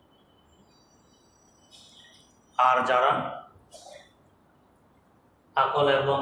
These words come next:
বিবেকের পূজারী, এরা শুধু আকল বিবেক নিয়েই কাজ করেছে। এদের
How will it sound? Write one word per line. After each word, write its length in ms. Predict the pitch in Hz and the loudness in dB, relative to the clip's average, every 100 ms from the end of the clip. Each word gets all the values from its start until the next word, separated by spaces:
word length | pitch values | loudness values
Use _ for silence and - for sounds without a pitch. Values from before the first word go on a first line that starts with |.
| 123 | -4
বিবেকের 500 | 127 123 127 127 127 120 | -8 -6 -6 -4 -4 -6
পূজারী, 400 | 131 127 117 107 - - - - - - - - 180 - _ _ _ _ _ _ _ | -6 -6 -6 -8 -12 -18 -20 -20 -20 -20 -20 -20 -20 -20 _ _ _ _ _ _ _
এরা 200 | 131 131 135 | -6 -4 -2
শুধু 260 | 139 139 135 123 | -2 -2 0 0
আকল 240 | 127 127 117 | 0 -2 -2
বিবেক 300 | 120 120 123 120 127 | -4 -2 -4 -4 -6
নিয়েই 320 | 127 135 127 - - | -6 -4 -4 -6 -6
কাজ 160 | 139 120 - | -4 -4 -4
করেছে। 360 | 123 123 123 - - - _ _ _ _ _ _ _ _ _ _ _ _ _ _ _ - _ _ _ _ _ _ _ _ _ _ _ _ _ _ - | -6 -6 -6 -12 -16 -20 _ _ _ _ _ _ _ _ _ _ _ _ _ _ _ -20 _ _ _ _ _ _ _ _ _ _ _ _ _ _ -4
এদের 300 | 135 139 | -2 0